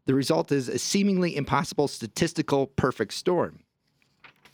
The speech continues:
To use a sports analogy, it'd be like a team pitching a perfect game in the World Series. Not one game, nor two games, but in all four games to sweep via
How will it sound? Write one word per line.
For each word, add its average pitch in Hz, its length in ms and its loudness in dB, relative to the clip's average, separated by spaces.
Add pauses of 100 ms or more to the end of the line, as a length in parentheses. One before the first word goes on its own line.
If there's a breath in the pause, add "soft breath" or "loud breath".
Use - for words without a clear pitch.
(120)
To 139 100 2
use 147 180 2
a 131 40 2
sports 135 300 0
analogy, 151 440 0
it'd 156 120 0
be 180 120 2
like 170 140 0
a 147 60 -6
team 196 400 0
pitching 151 400 -2
a - 40 -6
perfect 147 440 -2
game 123 300 2
in 101 80 -2
the 101 80 -2
World 98 240 0
Series. 87 500 -4 (960)
Not 226 200 2
one 180 220 2
game, 127 320 0 (1040)
nor 110 280 2
two 196 200 0
games, 113 480 0 (600 soft breath)
but 127 160 2
in 147 120 0
all 160 280 0
four 170 240 0
games 139 320 -2
to - 80 -12
sweep - 500 -2 (260)
via 131 380 2